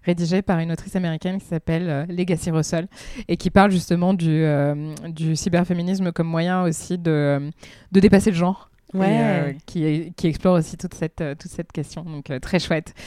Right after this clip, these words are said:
Speaker 1: Pauline, où est-ce qu'on te retrouve ?
Speaker 2: On peut me retrouver, alors, euh, pff, sur Twitter,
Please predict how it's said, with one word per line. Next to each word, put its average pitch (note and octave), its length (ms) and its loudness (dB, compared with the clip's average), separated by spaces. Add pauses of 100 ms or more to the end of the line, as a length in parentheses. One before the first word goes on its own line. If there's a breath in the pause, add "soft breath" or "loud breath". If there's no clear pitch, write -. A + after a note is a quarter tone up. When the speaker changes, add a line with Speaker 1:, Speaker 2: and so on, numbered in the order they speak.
(300 loud breath)
Speaker 1:
Pauline, C4+ 520 4
où A#3 80 6
est-ce C4+ 160 4
qu'on A3+ 160 2
te G#3+ 140 0
retrouve ? G3 560 0 (360 loud breath)
Speaker 2:
On A3 160 0
peut C#4+ 240 4
me C#4 80 2
retrouver, C4 920 2
alors, G3+ 440 0
euh, F3+ 280 2
pff, - 280 0
sur - 240 -6
Twitter, C4 360 -6